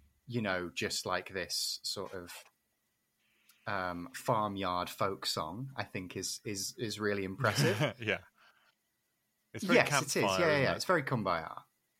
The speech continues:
Speaker 1: Um, it, it's,
Speaker 2: Mm.
Speaker 1: again, you know, it's not something I would choose to listen to, but I think it's really impressive, like, how it's been made and recorded.
Speaker 2: It,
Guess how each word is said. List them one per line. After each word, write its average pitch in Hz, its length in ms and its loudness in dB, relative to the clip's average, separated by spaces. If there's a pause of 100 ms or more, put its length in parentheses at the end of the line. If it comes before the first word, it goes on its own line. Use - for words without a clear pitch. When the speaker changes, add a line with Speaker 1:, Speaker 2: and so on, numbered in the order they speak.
(680)
Speaker 1:
Um, 98 720 0 (120)
it, 135 200 0
it's, 139 140 0
Speaker 2:
Mm. - 80 -2
Speaker 1:
again, 165 220 2
you 117 100 -4
know, - 60 -18
it's - 140 -8
not 185 140 0
something 165 160 0
I 151 40 4
would 139 120 0
choose 131 220 0
to 120 40 -4
listen 107 220 -6
to, 95 200 -2
but 95 140 -4
I 92 60 -2
think 92 260 -8
it's - 120 -10
really 95 180 -4
impressive, 85 520 -8 (220)
like, 87 340 -10
how 90 200 -8
it's - 100 -12
been 87 180 -10
made 82 340 -10
and 80 120 -14
recorded. 82 400 -14 (720)
Speaker 2:
It, 190 120 -8